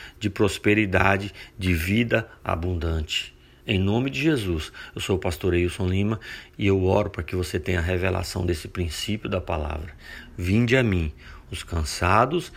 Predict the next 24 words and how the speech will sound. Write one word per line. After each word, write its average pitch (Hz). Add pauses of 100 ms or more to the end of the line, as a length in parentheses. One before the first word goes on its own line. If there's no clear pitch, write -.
(120)
e 101
sobrecarregados, 90 (320)
e 85
eu 98
vos 87
aliviarei." 78 (160)
Essa 123
é -
a -
palavra 147
do 131
Senhor 131
pra 127
você 123
nesse 107
dia. 87 (360)
Que -
Deus 104
te 104
abençoe 90
em 85
nome 92
de 87
Jesus. 80